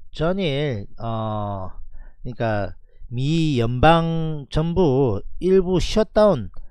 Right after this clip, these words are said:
아, 그러한 소식들 때문에 미국이 하락폭 컸고요. 이십사 일, 어, 우리 장 마치고 난 이유죠. 일본은 오 퍼센트 이상 하락하다가 사, 사 점 몇 퍼센트 정도로 이제 끌어당기는, 그래봤자 오 퍼센트 인근입니다.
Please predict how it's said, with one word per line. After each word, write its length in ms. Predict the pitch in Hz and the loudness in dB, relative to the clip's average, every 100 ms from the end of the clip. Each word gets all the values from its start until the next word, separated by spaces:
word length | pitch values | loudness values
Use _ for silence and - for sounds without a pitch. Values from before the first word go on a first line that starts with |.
| - - - - | -10 -8 -10 -6
아, 280 | 101 98 - | -6 -6 -6
그러한 380 | 175 185 180 165 | 0 4 4 2
소식들 420 | - 180 190 160 | 0 -2 -2 -4
때문에 640 | 151 165 180 127 135 107 - - - - | -4 -2 -2 -2 -2 -4 -6 -16 -16 -6
미국이 680 | 170 196 196 151 139 113 | -6 -4 -6 -2 -2 0
하락폭 440 | 101 139 147 175 - | 0 0 0 -4 2
컸고요. 580 | 202 - 226 156 120 - | 2 2 0 0 0 -4
이십사 460 | 107 110 147 - 143 | -10 -8 -4 -2 0
일, 160 | 139 131 - - - | -2 -4 -12 -18 -12
어, 480 | 110 107 101 101 95 | -6 -4 -2 -4 -4
우리 320 | 104 127 120 | -4 -4 -4
장 200 | - 117 | -4 -4
마치고 300 | 139 - 143 | -4 -2 -4
난 260 | 107 120 104 | -2 -4 -4
이유죠. 480 | 113 135 160 127 143 - - - - - - | -4 0 0 0 -4 -12 -12 -12 -12 -16 -12
일본은 760 | 175 208 196 226 165 151 127 90 - _ - | -2 0 4 4 4 2 0 -6 -14 _ -2
오 200 | 123 147 | 2 12
퍼센트 380 | 156 208 220 | 12 12 4
이상 280 | 208 190 147 | 2 2 0
하락하다가 600 | - 160 170 175 180 143 | 0 -2 0 0 2 0
사, 200 | - 143 131 _ _ - | 0 -2 -4 _ _ -6
사 140 | 127 | -6
점 200 | - 165 | -2 0
몇 120 | 160 | 4
퍼센트 560 | - 160 165 156 - 131 | 6 4 2 0 2 2
정도로 320 | 123 123 123 | 2 0 0
이제 120 | 107 117 | -2 -2
끌어당기는, 840 | 170 160 - 175 151 127 123 87 - _ _ - - | 0 0 0 -2 -2 -2 -4 -6 -14 _ _ -20 -10
그래봤자 500 | 127 147 - 117 98 | -4 -2 -2 -4 -4
오 160 | 95 | -4
퍼센트 360 | - 139 143 - | -2 -2 -2 -2
인근입니다. 680 | 170 160 110 98 98 117 | -2 -2 -2 -4 -4 -4